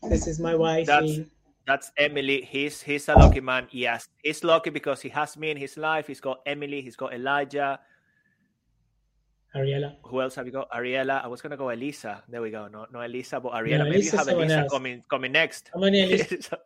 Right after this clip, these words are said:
Speaker 2: So
Speaker 1: <laughs> So what are you saying? So tell us about the crap bucket where you, when you t-, is that true?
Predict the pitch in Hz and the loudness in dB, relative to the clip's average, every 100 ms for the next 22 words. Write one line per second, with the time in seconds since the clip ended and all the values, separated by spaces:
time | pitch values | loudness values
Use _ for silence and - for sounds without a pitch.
0 | _ _ _ _ _ _ _ _ _ _ | _ _ _ _ _ _ _ _ _ _
1 | _ _ - - - 196 - - - - | _ _ -20 -10 2 2 2 -10 -20 -20
2 | - - - 226 233 240 226 226 202 196 | -20 8 12 12 12 12 12 10 10 8
3 | 208 240 220 226 220 214 220 214 208 208 | 8 8 8 6 6 6 4 6 6 6
4 | 220 202 196 196 - _ _ _ _ _ | 6 8 6 6 -2 _ _ _ _ _
5 | - - 196 185 185 - _ - - _ | -20 -4 -2 -2 -4 -14 _ -20 -20 _
6 | - 208 196 - 208 | -18 -14 -12 -4 -2